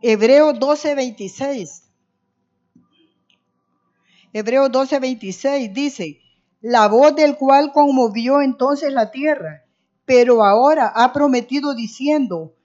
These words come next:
'Aún una vez, y conmoveré no solamente la tierra, sino también el cielo.'" Y esta frase, "aún una vez", indica la remoción de las cosas movibles como cosas hechas,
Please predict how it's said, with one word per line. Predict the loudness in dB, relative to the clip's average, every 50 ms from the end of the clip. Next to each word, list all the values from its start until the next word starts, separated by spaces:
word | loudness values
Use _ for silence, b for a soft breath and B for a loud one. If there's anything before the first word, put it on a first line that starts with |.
| _ _ _ _
'Aún | 0 2 2 4 4 2 2
una | 2 2 2 0 0
vez, | 0 0 0 0 -2 -6 -10 _ _ _ -8
y | -8 -6
conmoveré | -4 -4 -4 -4 -2 -4 -2 -4 -2 -2 -2 -2
no | -2 -2 -2
solamente | 0 -2 0 0 0 -2 -2 -4 -4 -6 -4
la | -2 -4 -4 -4
tierra, | -4 -4 -4 -2 -2 -4 -4
sino | -4 -8 -12 -10 -10 -8
también | -6 -6 -8 -6 -6 -6 -6 -6
el | -6 -8
cielo.'" | -10 -10 -6 -4 -4 -4 -6 -8 -14 -16 _ _ _ _ _ _ b b b b b b b b b b
Y | -4 -2 2 2
esta | 2 2 2 -2 -4 -4
frase, | -2 -2 -2 0 0 -2 -2 -2 -2
"aún | 0 0 0 2 2
una | 2 2 2 0 0
vez", | 0 -2 -4 -4 -4
indica | -6 -4 -4 -6 -6 -4 -4 -4 -4
la | -4 -4
remoción | -4 -4 -4 -4 -8 -8 -8 -6 -4 -4 -4
de | -4 -2
las | -2 -4 -4 -4
cosas | -6 -6 -6 -4 -4 -4 -2
movibles | -2 -2 -2 -4 -4 -6 -8 -6 -8 -8 -8 -8
como | -10 -10 -6 -6 -8 -6 -6
cosas | -6 -6 -6 -10 -12 -8 -6
hechas, | -6 -6 -6 -8 -12 -14 -14 -16 _